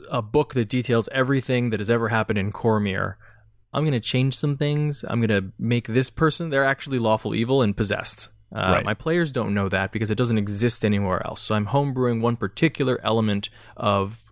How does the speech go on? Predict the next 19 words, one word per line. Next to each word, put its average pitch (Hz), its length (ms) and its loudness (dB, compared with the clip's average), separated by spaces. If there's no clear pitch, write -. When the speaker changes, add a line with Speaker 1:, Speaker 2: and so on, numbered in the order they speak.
Speaker 1:
uh, 98 260 0
information 117 540 0
that's 98 180 -2
already 104 380 0
canon. 95 440 -10
Speaker 2:
And 104 140 2
then 95 160 2
because 104 320 2
of 82 80 0
that, 78 300 0
you 85 500 -2
let 90 300 0
that 87 380 0
influence 82 560 -2
the 82 60 -6
direction 76 380 -2
of 69 100 -6
the 71 80 -10
story, 62 500 -4